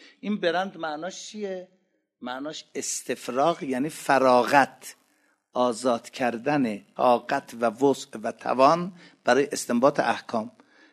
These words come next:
استنباط احکام از چند تا ریفرنس؟ سنی‌ها می‌گن از چهار تا ریفرنس: کتاب، سنت، اجماع، قیاس. کتاب، سنت، اجماع، قیاس.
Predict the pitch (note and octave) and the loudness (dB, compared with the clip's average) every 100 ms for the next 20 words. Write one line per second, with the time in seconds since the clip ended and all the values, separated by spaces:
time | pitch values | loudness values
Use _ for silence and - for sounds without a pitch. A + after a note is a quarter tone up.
0 | _ - E3+ G3 G3 A#3+ G#3 F#3 G#3+ G#3+ | _ -2 0 2 4 4 4 4 4 4
1 | F3 - G#3 G#3+ B3 A#3 - G#3 A3+ A#3+ | 4 6 6 8 6 6 2 8 8 8
2 | A#3 - - _ _ _ _ _ _ _ | 4 0 -8 _ _ _ _ _ _ _
3 | - - A#2 A#2 D3 D3+ D#3 C3+ - B2 | -12 -4 -2 0 -2 -2 -4 -4 -4 0
4 | B2+ A#2+ G#2+ G#2 - A2+ G#2 G2 - - | 0 -2 -8 -8 -8 -10 -10 -12 -16 -20
5 | _ _ _ _ _ - A#2 - A#2+ C3+ | _ _ _ _ _ -8 -6 2 4 4
6 | - - _ _ _ _ _ - - C3 | 2 -10 _ _ _ _ _ -18 -6 0
7 | A#2 A2+ A2+ B2+ E3 - - _ _ _ | 2 2 2 0 -2 -10 -20 _ _ _
8 | _ - C3+ A#2+ - B2 B2+ C#3 F3+ - | _ 2 2 2 -2 2 6 8 8 4
9 | - - _ _ _ _ C3 A#2 A2+ G#2 | -12 -20 _ _ _ _ -2 2 2 2
10 | - - - - _ _ _ _ _ _ | -2 -4 -4 -10 _ _ _ _ _ _
11 | _ _ _ _ _ _ _ _ _ - | _ _ _ _ _ _ _ _ _ -8
12 | A2+ - C3 A2+ - - A#2 A2+ A#2 B2 | -6 2 2 2 -4 0 4 6 6 6
13 | - - - A#2 A#2 B2 D3+ C#3 B2+ A#2+ | 0 -6 -2 0 4 4 4 0 -6 -4
14 | G#2+ F#2+ - - - | -2 -4 -10 -20 -20